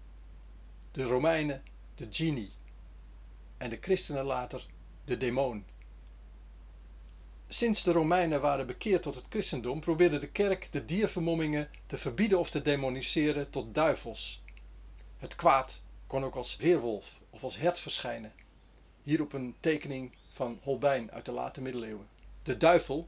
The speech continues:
was tijdens het concilie van Toledo in vierhonderdzevenenzeventig gedefinieerd als een gehoornde figuur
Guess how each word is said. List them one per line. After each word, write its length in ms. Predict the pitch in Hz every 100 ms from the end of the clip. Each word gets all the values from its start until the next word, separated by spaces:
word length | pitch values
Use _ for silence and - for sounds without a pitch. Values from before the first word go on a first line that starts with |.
| -
was 200 | - 120
tijdens 340 | - 139 123 -
het 160 | 113
concilie 500 | - 117 - 202 170
van 140 | - 180
Toledo 600 | 139 160 165 139 147 175 - - - -
in 100 | 151
vierhonderdzevenenzeventig 1500 | - 139 131 123 - 180 156 135 - 147 135 107 147 - - - - - - - -
gedefinieerd 760 | 143 151 147 131 165 190 -
als 160 | 143 147
een 160 | 123 107
gehoornde 480 | 127 117 202 190
figuur 540 | 156 151 - 139 165